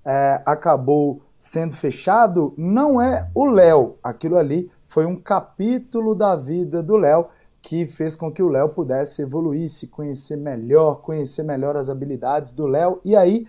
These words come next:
você foi trabalhar olhando todo de outras pessoas. E aí, foi colocando mais ferramentas dentro da sua bagagem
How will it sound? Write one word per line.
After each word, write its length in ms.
você 180
foi 240
trabalhar 640
olhando 480
todo 640
de 180
outras 360
pessoas. 500
E 80
aí, 180
foi 160
colocando 380
mais 260
ferramentas 680
dentro 220
da 80
sua 200
bagagem 640